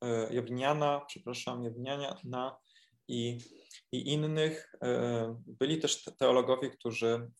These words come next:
e, na przykład Jan Chryzostom, tak, uważał, że, e, że Maria, e, prawdopodobnie, no,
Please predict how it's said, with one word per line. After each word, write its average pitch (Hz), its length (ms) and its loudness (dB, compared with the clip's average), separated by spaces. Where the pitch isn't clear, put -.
e, 107 500 -4
na 120 60 -2
przykład - 360 -2
Jan 123 220 4
Chryzostom, 135 720 6
tak, - 420 2
uważał, 117 420 6
że, 107 360 -2
e, 107 560 0
że 110 180 -4
Maria, 131 600 2
e, 110 520 -4
prawdopodobnie, 110 880 -2
no, 117 420 -4